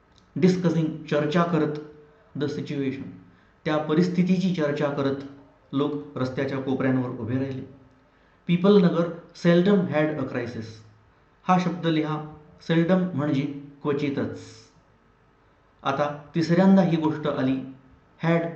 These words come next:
हे मुख्य क्रियापद म्हणून आलं, होतं असा त्याचा अर्थ. Had a crisis, हे पण लिहून ठेवा, क्रायसिस म्हणजे संकट. Seldom had a crisis,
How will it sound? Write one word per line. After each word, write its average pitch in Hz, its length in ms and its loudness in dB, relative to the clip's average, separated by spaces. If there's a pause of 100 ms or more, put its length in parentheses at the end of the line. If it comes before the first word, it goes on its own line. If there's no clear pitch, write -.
हे 151 60 -2
मुख्य 175 380 0
क्रियापद 143 440 -2
म्हणून 131 320 -2
आलं, 127 300 -4 (280)
होतं 170 340 2
असा 131 200 -6
त्याचा 131 200 -4
अर्थ. 123 280 -8 (560)
Had 160 180 0 (120)
a 139 160 -4
crisis, 135 440 0 (1000)
हे 180 120 6
पण 185 140 4
लिहून 160 300 6
ठेवा, 151 320 -2
क्रायसिस 139 540 -2
म्हणजे 135 320 -6
संकट. 131 420 0 (1800)
Seldom 190 420 6
had 165 300 0
a 147 120 -4
crisis, 139 340 -4